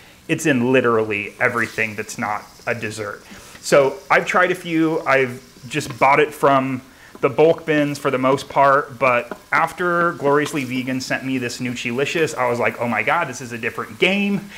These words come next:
This is so incredible." Uh, you definitely need to try it. If you go to the website, gloriouslyvegan dot com slash Munson, which I'll also, uh, I'll also post that link below,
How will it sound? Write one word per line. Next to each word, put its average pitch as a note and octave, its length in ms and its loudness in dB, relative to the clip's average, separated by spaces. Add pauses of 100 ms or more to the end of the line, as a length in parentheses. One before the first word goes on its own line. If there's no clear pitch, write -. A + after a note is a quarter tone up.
(300)
This C3 160 0
is B2+ 180 -4
so D#3 280 4
incredible." D3+ 720 2 (240)
Uh, A#2+ 540 4
you D#3 100 -4
definitely F#3 300 2
need F3+ 140 -4
to F3+ 60 -4
try C3 280 0
it. C3 180 -2
If A2+ 100 -12
you D#3 80 -6
go F3 140 0
to E3+ 60 -2
the E3+ 100 -2
website, C#3 600 0
gloriouslyvegan D#3 760 -2
dot C#3 180 0
com A#2+ 320 -2
slash D3+ 320 -2
Munson, A#2+ 380 -4
which A#2 160 -4
I'll B2+ 60 0
also, B2+ 280 -4 (220)
uh, A#2 140 0 (140)
I'll C3+ 140 2
also C3 240 0
post C3 320 -2
that B2 180 -2
link A#2+ 200 -4
below, F3 340 4